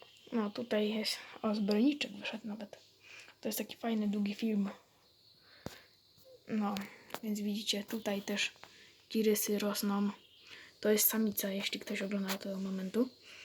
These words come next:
To jest samica, ponieważ uganiała się. Y, samiec się za nim uganiał i latały po całym akwarium. Jeszcze drugi później się dołączył. O, tutaj ładny chyba taniec zgodowy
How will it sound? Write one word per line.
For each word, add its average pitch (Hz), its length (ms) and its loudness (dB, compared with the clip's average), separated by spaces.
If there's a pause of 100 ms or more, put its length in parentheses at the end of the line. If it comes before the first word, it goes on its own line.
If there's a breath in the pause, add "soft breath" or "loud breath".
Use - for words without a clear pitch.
(320 loud breath)
To - 80 2
jest 214 120 2
samica, 208 460 2 (1300 loud breath)
ponieważ 220 680 4
uganiała 214 500 4
się. 247 220 2 (1080 loud breath)
Y, 208 40 2
samiec 214 340 4
się 226 120 4
za 233 120 8
nim 220 200 8
uganiał 214 440 4 (520 loud breath)
i 220 80 0
latały 208 300 4
po 208 120 -4
całym 214 260 2
akwarium. 214 400 2
Jeszcze 208 200 4
drugi 208 300 2
później 208 260 2
się 220 100 0
dołączył. 208 440 4 (1900 soft breath)
O, 220 100 -2
tutaj - 300 0
ładny 220 300 4
chyba 220 240 0
taniec 220 320 0
zgodowy 233 480 0